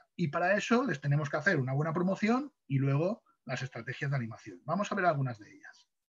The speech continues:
Pues aquí, por ejemplo, dentro de lo que es el Oceanographic, hicimos la presentación del evento y el sorteo del mismo, eh, pues conseguimos a nuestros embajadores, ¿no? Que era Maitane del, del Levante,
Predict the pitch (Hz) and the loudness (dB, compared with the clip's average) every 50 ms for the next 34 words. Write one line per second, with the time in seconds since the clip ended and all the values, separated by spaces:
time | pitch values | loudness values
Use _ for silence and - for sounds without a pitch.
0 | _ _ _ _ _ _ _ _ _ _ _ _ _ _ _ _ _ _ _ _ | _ _ _ _ _ _ _ _ _ _ _ _ _ _ _ _ _ _ _ _
1 | _ _ _ _ _ _ _ - 139 143 147 143 196 196 247 247 220 - 226 226 | _ _ _ _ _ _ _ -10 -4 -2 0 2 2 2 4 4 4 8 8 8
2 | 226 220 208 196 214 233 277 311 269 - - 143 151 165 165 147 180 185 175 175 | 8 8 8 6 4 4 4 0 -4 -8 -6 -2 -2 -2 0 2 2 2 4 4
3 | 175 147 160 147 - 160 160 147 143 156 147 143 143 151 190 214 208 240 175 151 | 2 2 0 -2 0 0 0 0 0 0 0 2 2 4 4 4 2 2 0 0
4 | 139 156 156 160 151 156 135 139 139 156 156 139 - 139 160 151 143 139 135 143 | -2 -2 -2 0 0 0 0 0 -2 -2 0 -2 0 0 0 2 2 2 2 2
5 | 180 214 226 - 151 139 131 120 - 135 120 - 147 143 147 156 165 156 170 202 | 4 4 4 4 4 2 2 0 -2 -6 -6 -2 -2 0 0 0 0 4 4 4
6 | 214 190 190 196 240 311 - - _ - - - - - - _ - 139 135 131 | 4 6 6 4 4 2 2 -8 _ -20 -20 -20 -20 -20 -20 _ -4 -2 -2 0
7 | 131 127 - 143 139 - - 143 143 135 - 135 135 156 175 185 214 208 175 151 | -2 -2 -2 -4 -4 -2 0 2 2 2 4 2 0 2 4 4 4 4 4 2
8 | 139 156 135 - 131 123 123 120 - 123 135 160 151 139 151 147 147 139 175 220 | 0 -2 -2 -2 -2 -2 -2 -4 -4 2 4 4 4 4 2 2 2 0 0 0
9 | - 147 131 139 139 143 143 135 127 170 190 196 151 135 127 120 123 117 117 123 | -2 -2 0 0 0 2 2 0 2 2 2 2 2 0 -2 -2 -2 -4 -4 -4
10 | 131 120 117 120 120 117 120 120 - 135 143 139 151 143 139 143 139 | -4 -4 -4 -6 -6 -6 -6 -4 0 0 0 2 2 2 2 2 0